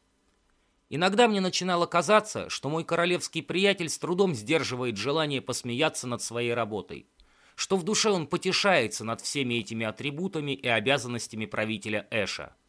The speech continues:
Но я тут же напоминал себе, что сотни Эшей, исчезающих в подземных очистных сооружениях и выталкиваемых на арену стадиона на расправу малышу,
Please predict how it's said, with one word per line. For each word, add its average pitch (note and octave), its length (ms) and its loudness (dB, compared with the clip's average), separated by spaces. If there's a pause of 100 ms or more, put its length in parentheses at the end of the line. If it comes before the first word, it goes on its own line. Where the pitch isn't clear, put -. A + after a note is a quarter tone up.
(680)
Но G3+ 220 2
я G3 160 6
тут G3 220 -2
же A#2+ 140 0
напоминал D#3 580 2
себе, F3 440 0
что - 280 -2
сотни C#3 500 0
Эшей, G3+ 460 2
исчезающих B2+ 800 0
в - 60 -20
подземных A#2+ 600 0
очистных C3+ 460 -6
сооружениях B2 920 0 (260)
и C#3+ 100 -2
выталкиваемых A#2+ 920 0
на C3 200 2
арену C#3 260 0
стадиона B2 560 -2
на A2+ 140 -4
расправу B2 520 0
малышу, C#3 600 -2